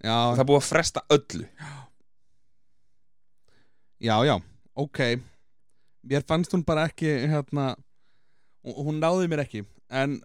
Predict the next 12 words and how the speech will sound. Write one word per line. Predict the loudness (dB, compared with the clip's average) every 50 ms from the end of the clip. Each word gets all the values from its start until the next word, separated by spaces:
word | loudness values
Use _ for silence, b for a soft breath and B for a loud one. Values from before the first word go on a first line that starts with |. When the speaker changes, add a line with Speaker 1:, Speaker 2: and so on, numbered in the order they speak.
| -12
Speaker 1:
svo | -10 -4 -2 0 0
er, | 0 0 0 -2
hérna, | -4 -6 -6 -8 -6 -6 -6 -6 -6 -8 -12 -20 -20 -20 -20 -20 -20 -20 -20 -20 -18 -8 -2
Speaker 2:
Þetta | 0
er | 4 6
Lord | 6 6 6 4 2
of | 2
the | 4
Rings | 2 2 2 2 2
level | 2 2 2 2
bíómynd, | 0 2 2 2 2 -2 -6 -8 -14 -20 -20 -20 -20 -20 -20
Óskar. | -20 -16 -16 -16